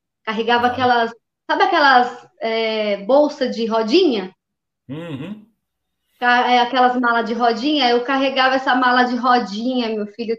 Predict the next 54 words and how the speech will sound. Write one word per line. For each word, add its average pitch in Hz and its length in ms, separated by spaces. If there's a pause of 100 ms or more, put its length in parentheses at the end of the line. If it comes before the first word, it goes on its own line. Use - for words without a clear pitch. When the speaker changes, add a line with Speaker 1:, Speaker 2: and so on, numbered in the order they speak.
Speaker 1:
todos 277 460
os 294 160
dias, 247 200
porque 240 200
eu 262 40
escolhi 254 400
fazer 254 180
o 247 100
curso 254 260
de 233 120
segunda 277 680
a 320 60
sábado. 196 600 (260)
Speaker 2:
Que 233 100
escola 208 380
que - 60
você 214 120
Speaker 1:
Porque - 0
Speaker 2:
fez - 220
o 120 100
curso 120 240
aí 117 60
em - 20
São 107 220
Paulo? 98 440 (680)
Speaker 1:
eu 240 240
fiz 269 200
na 269 100
escola 262 440
Júlia. 208 600 (960)
Speaker 2:
Júlia? 120 320
Speaker 1:
O - 80
primeiro 262 380
curso, 294 300 (160)
é, 233 220
o 220 100
primeiro 247 380
curso 285 240
que 269 60
eu 254 120
fiz 254 220
foi 277 100
na 269 120
escola 262 400
Júlia 233 380
de - 100
cabeleireiros, 233 640 (140)
que 214 80
era 214 120
lá 214 140 (180)
na, 214 80
na 220 160
Lapa, 190 360
né? 220 240